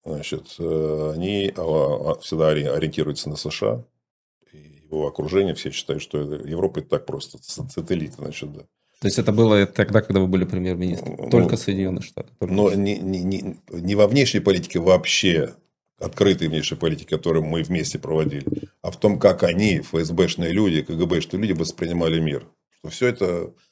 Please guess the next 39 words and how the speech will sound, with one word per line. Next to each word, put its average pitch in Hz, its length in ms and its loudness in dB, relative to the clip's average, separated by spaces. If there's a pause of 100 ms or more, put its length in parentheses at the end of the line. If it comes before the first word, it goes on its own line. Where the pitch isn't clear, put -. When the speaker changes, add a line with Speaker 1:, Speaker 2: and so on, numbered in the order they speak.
(320)
Speaker 1:
Вашингтонский 107 840 0
обком, 80 400 0
значит, - 300 -2
да. - 100 -10
Это, 98 220 0
Speaker 2:
Зо-, 117 100 6
Speaker 1:
это, 107 100 4
Speaker 2:
зона, 123 260 12
Speaker 1:
это, 120 120 0
Speaker 2:
зона 117 220 2
влияния. 104 280 2
Speaker 1:
это 127 300 12
точно 80 460 2
так, 78 200 -8
значит, 69 360 -10
да. - 140 -12 (580)
Что, 87 280 -4
что 101 420 6
они 98 140 2
прикажут, 98 500 6
то 95 120 2
и 90 60 6
будет. 67 340 -4 (300)
И 78 80 -10
поэтому, 98 320 4
когда 90 380 6
Буш 82 260 -2
с - 20 -6
Чейни 78 480 0
начали 82 320 -4
уже 78 220 -2
критиковать 80 520 0
Путина, 80 300 -4
это 71 220 -8
там 76 180 -2
уже 71 160 -6
шестой, - 420 -4
седьмой 73 360 -6
год 76 260 -2